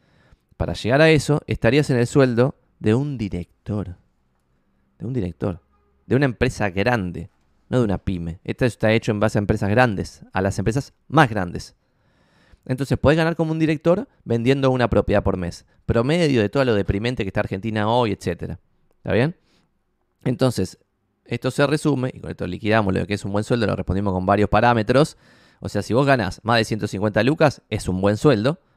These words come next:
porque estás por arriba del ripte y estás por arriba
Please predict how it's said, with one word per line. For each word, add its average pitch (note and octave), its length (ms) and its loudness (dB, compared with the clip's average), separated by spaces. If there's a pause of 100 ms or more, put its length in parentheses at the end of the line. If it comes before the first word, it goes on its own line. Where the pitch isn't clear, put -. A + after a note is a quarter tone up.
porque F2+ 160 -8
estás G2 160 -2
por F2+ 140 2
arriba G2 220 0
del F#2+ 100 0
ripte D#3 480 -2 (200)
y - 80 -8
estás - 200 -2
por A2+ 180 2
arriba D3+ 400 4